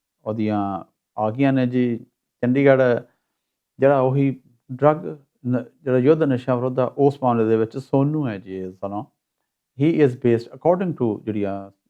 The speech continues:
ਸਾਡੀ ਪੰਜਾਬ ਸਰਕਾਰ ਦੇ ਮੁਤਾਬਕ ਜੋ ਕੁਛ ਆਇਆ ਹੈਗਾ। ਅਹ, ਤਿੰਨ ਬੰਦੇ ਤਰਨਤਾਰਨ ਦੇ ਜੀ, ਅਮਾਨਤ ਖਾਨ,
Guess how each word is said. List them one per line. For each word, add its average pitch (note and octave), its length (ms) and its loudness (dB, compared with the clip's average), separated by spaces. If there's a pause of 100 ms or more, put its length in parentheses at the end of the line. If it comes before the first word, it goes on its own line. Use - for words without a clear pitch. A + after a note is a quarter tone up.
(340)
ਸਾਡੀ G2 200 -4
ਪੰਜਾਬ G2 400 -6
ਸਰਕਾਰ F#2 400 -6
ਦੇ F2+ 140 -8
ਮੁਤਾਬਕ E2+ 400 -8 (120)
ਜੋ F2+ 100 -10
ਕੁਛ - 200 -20
ਆਇਆ F2+ 140 -4
ਹੈਗਾ। G2+ 240 -6
ਅਹ, - 920 -2
ਤਿੰਨ D#3+ 220 2
ਬੰਦੇ F#3 260 2
ਤਰਨਤਾਰਨ D#3 540 0
ਦੇ D#3+ 120 2
ਜੀ, D#3+ 200 0
ਅਮਾਨਤ C3+ 380 0
ਖਾਨ, C#3 540 0